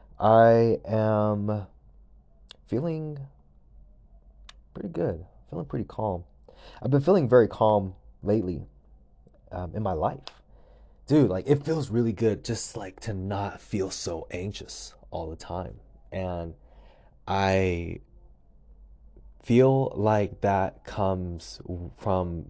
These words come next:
doing jujitsu. It just feels so good to be back on those mats again. And when I walk through the world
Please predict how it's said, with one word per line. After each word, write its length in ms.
doing 360
jujitsu. 680
It 180
just 240
feels 240
so 340
good 420
to 60
be 120
back 340
on 140
those 240
mats 500
again. 520
And 400
when 180
I 160
walk 540
through 160
the 80
world 600